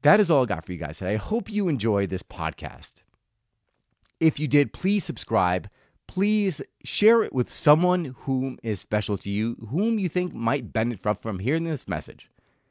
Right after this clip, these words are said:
If you would like to subscribe, comment, or ask a question, you can visit my website at w w w dot donny rouse dot com. Again, D O N N Y R A U S dot com. I believe in you guys. You can do this.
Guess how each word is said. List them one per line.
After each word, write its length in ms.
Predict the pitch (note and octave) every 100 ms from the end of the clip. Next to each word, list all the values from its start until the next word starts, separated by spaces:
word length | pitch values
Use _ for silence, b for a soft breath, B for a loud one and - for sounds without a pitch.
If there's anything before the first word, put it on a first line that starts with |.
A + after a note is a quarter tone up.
| _ _ _ _ _ _ _ _ _ _ -
If 120 | A2+
you 60 | C#3
would 80 |
like 160 | C3 C3
to 80 | G#2+
subscribe, 800 | - - - C#3 B2 B2 B2+ G#2 -
comment, 440 | - G#3 F#3+ F3+ A#2
or 200 | C3 A#2+
ask 160 | -
a 80 | G#2+
question, 340 | - F#2+ G#2+
you 100 | G#2
can 140 | A2+ G#2
visit 160 | B2
my 140 | B2+ A2
website 340 | A2+ - A2+
at 140 | F2+ D#2
w 260 | G2+ G#2+
w 300 | G2 F2 F#2
w 260 | D#2+ E2 E2+
dot 300 | D#2+ D2 D2+
donny 280 | A#2 C3+ A2+
rouse 240 | F2+ D#2+
dot 220 | F2 D#2+
com. 320 | F#2 E2+ E2+ - b
Again, 360 | - F#2+ F2+ E2+ -
D 280 | A#2+ C3 -
O 140 | F#2+
N 120 | F2+ F#2
N 140 | F2
Y 240 | D#2 C#2+ -
R 200 | D#2 E2+
A 100 | D#2+
U 320 | D#2+ E2+ C3+ -
S 180 | D#2 C#2+
dot 240 | - -
com. 380 | - F#2+ E2 C#2 _ _ _ _ _ _ _ _ _ _ _ _ _ _ _ _ _ _ _ _ _ _ _ -
I 200 | D3 E3+
believe 320 | C3+ G#2+ D#2
in 60 | D#2+
you 80 |
guys. 420 | D#2 C2 C2+ C#2+ A2
You 180 | D3+
can 200 | F3 F3
do 140 | A#2 F2
this. 460 | - - - -